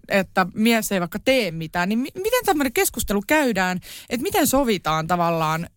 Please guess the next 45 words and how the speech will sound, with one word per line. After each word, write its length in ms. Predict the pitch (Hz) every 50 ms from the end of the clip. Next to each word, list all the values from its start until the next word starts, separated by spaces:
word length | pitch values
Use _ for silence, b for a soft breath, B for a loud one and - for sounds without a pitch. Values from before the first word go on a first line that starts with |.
| _
että 200 | - 214 208 - - - -
kuka 220 | - 370 - 320 -
tekee 340 | 220 185 - 180 165 160
ja 80 | 156 170
mitä 260 | 185 214 220 - 165
tekee? 520 | - 151 151 - - 160 151 156 156 170 -
Et 360 | - - 226 214 - - - - _ _ _ _ _
osaatko 300 | - 269 285 285 254 - -
kertoa 320 | - 277 254 - 240 240
esimerkkiä 500 | 247 262 - 214 196 185 - - 202 180
vaikka 240 | 180 180 180 - 202
niinku, 380 | 202 190 180 180 - 185 185 175 B B B B B B B B B B B
ö, 40 | - 208 196 196 196 196 190 190 185 175 - - _ -
oot 180 | 247 254 240
sä 80 | - 247 - _ -
tehnyt 260 | 262 226 220 226 214
jonkun 200 | 202 185 202 214
listaa, 380 | 226 202 - - - 160 156
että 260 | 160 - - - 175 226 240 208 175 -
<laughs> 220 | 269 277 247 -
minä 220 | 220 254 269 233
teen 200 | - 214 190 190
tätä 200 | 190 220 202 240
ja 140 | 233 220 160
tätä 260 | - 185 190 190 185
ja 120 | 180 180 180
tätä 240 | 190 190 185 190 185
ja 140 | 185 185
sinä 240 | 185 277 269 262 220
teet 240 | - 190 175 185 -
tätä 220 | - 208 202 190
ja 120 | 175 170 175
tätä, 240 | 190 185 180 185 185
vai 160 | 190 202 220
onko 200 | - 294 359 -
siinä 180 | - 311 254 233
jotain 260 | 208 202 214 208 202
keskusteluvaraa 1000 | - 269 285 - - 220 - - 190 180 175 175 175 185 185 185 180 170 165 165
tai 160 | 165 165 175 196
miten 240 | 247 330 381 302
se 80 | 233 247
puolison 440 | - 254 247 233 196 180 185 185 165
saa 180 | 175 180 175
niinku 220 | 175 180 - - 220
houkuteltua 800 | 240 269 233 196 175 175 156 135 143 - 165 - - - 160